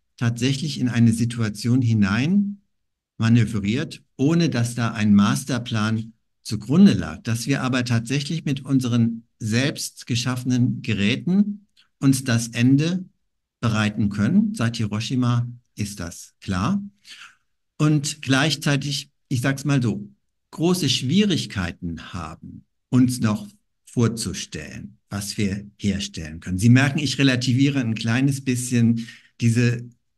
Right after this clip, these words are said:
Formulierung von vorhin, die sehr ausschließlich war. Günther Anders, der natürlich, äh, weil er gerade diese Diskrepanz zum Dreh- und Angelpunkt seiner Philosophie gemacht hat,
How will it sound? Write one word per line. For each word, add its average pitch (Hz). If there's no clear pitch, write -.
Formulierung 123
von 107
vorhin, 120
die 123
sehr 123
ausschließlich 113
war. 80
Günther 135
Anders, 151
der 139
natürlich, 127
äh, 117
weil 131
er 143
gerade 127
diese 120
Diskrepanz 120
zum 113
Dreh- 120
und 123
Angelpunkt 123
seiner 107
Philosophie 101
gemacht 113
hat, 127